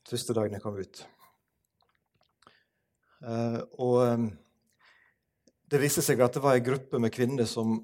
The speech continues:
hadde vært med under det forrige prosjektet. Altså, vi har jo hatt flere prosjektperioder i dette prosjektet i Swaziland, i Eswatini.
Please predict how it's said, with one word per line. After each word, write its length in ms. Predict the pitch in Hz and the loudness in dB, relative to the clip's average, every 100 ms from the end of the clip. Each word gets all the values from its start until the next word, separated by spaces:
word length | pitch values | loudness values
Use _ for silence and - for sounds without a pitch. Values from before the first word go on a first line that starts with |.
| 107 | -4
hadde 320 | 117 107 113 110 113 - _ _ _ _ _ _ _ _ - 147 | -4 0 0 0 -4 -10 _ _ _ _ _ _ _ _ -20 -14
vært 560 | 120 120 117 117 117 | -2 2 4 4 0
med 440 | 151 139 135 147 143 | -4 0 2 2 2
under 200 | 123 110 | -2 -2
det 60 | 120 | -2
forrige 460 | - 127 131 120 107 | -2 0 2 2 0
prosjektet. 720 | 110 123 - - 107 98 - | 0 -2 -2 -4 -6 -6 -8
Altså, 120 | 110 107 | -12 -2
vi 80 | |
har 120 | 120 117 | 2 2
jo 80 | 120 | 0
hatt 160 | - | -2
flere 400 | - 131 113 104 101 | -4 2 4 2 -2
prosjektperioder 1200 | 120 120 110 - 110 98 98 95 104 - _ - 117 | -4 -4 -6 -8 -8 -6 -8 -8 -8 -10 _ -10 -6
i 120 | 107 110 | -6 -8
dette 240 | 117 113 | -12 -12
prosjektet 400 | 110 110 107 110 | -10 -10 -10 -12
i 40 | |
Swaziland, 480 | - 104 - 117 117 | -10 -10 -12 -14 -16
i 240 | - - - | -20 -18 -16
Eswatini. 520 | - - 113 - | -16 -18 -18 -18